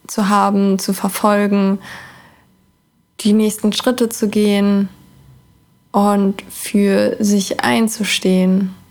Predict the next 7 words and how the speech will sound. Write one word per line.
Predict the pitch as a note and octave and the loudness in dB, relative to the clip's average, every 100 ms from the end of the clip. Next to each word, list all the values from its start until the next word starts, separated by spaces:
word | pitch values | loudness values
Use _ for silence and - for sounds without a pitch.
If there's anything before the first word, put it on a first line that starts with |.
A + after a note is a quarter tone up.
| _ - _ _ _ _ _ - | _ -20 _ _ _ _ _ 0
Wohingegen | G#3 G3 G3 G3 G3 | 0 2 2 2 2
weiblich | G3+ - G#3+ G#3 G#3 - | 0 0 0 0 0 0
mehr | G#3 G3+ G3+ G3 | 0 2 2 2
den | G3 | 0
Raum | G3+ - B3 B3 | 0 2 2 2
halten | G#3+ G3 G3 G3+ F#3+ | 0 0 -2 -2 0
ist | G3+ G3 - - | 0 -2 -6 -14